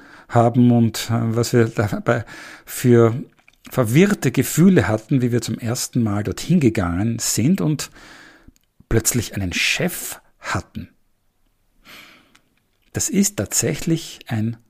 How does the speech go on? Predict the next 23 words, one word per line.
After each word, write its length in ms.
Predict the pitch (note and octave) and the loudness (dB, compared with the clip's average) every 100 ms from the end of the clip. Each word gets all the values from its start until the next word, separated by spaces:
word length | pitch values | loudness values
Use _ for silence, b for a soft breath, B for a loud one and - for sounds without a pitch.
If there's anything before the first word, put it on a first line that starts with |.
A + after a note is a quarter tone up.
| _ | _
Schock. 560 | - - G2 - - - _ b b b b b | -8 -8 -8 -10 -14 -20 _ b b b b b
Und 920 | - A2+ A2 A2 G#2+ - - - - _ _ _ _ _ | -4 -2 0 -2 -4 -8 -8 -8 -8 _ _ _ _ _
die 120 | G2+ - | -16 -2
Dinge, 460 | F3 G#3 G#2+ F2+ - _ - | 4 4 4 -2 -12 _ -6
die 60 | |
nachher 380 | G2+ G#2+ D3 D3 | -2 0 0 -2
auf 80 | B2 | -2
einen 220 | A2 G#2 | -2 -4
zukommen, 680 | - F#3+ F#3 G2+ F#2+ D#3+ G3+ - b b | -2 -2 -2 -4 -2 0 0 -4 b b
die 60 | - | -6
können 300 | - A#2+ B2+ | 0 2 2
einen 100 | A2+ | 0
richtig 420 | A#2 C3+ - D3+ | -2 -6 -6 -8
aus 200 | A2+ A#2+ | -6 -6
dem 220 | - A2+ | -6 -6
Gleichgewicht 760 | - F2+ A#2 - E2 E2+ - - | -6 -8 -8 -8 -12 -12 -14 -12
bringen. 360 | E2+ D#2+ D#2 - _ _ _ _ _ _ _ _ _ B B B B B B B B B B _ _ _ | -10 -10 -12 -18 _ _ _ _ _ _ _ _ _ B B B B B B B B B B _ _ _
Das 120 | D#3 | -4
kann 120 | - G#3+ | 2 4
man 100 | G3+ | 4
sich 160 | F#3 | 2
so 120 | A#2+ A2 | 2 0
vorstellen. 480 | - - - - | -2 -10 -12 -14